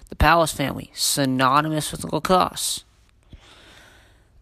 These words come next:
I believe most of the other guys are,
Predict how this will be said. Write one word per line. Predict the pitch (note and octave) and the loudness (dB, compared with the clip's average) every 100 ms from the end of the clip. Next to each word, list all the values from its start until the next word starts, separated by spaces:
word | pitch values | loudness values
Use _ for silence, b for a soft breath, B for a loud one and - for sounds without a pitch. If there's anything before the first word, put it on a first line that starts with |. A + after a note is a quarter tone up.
| _ _ _ _ _ _ - | _ _ _ _ _ _ 0
I | D3 | 2
believe | C#3 C#3+ D3 F#3+ G3 | 4 4 4 0 0
most | F3+ F3 E3 | 4 4 4
of | D3+ | 0
the | C#3 | 2
other | C3+ D3+ D#3+ | 2 2 2
guys | D#3+ E3+ F#3 G3 - - | 4 4 2 0 -4 0
are, | C#3+ C#3+ C#3 C#3+ C#3 | 4 6 4 2 -2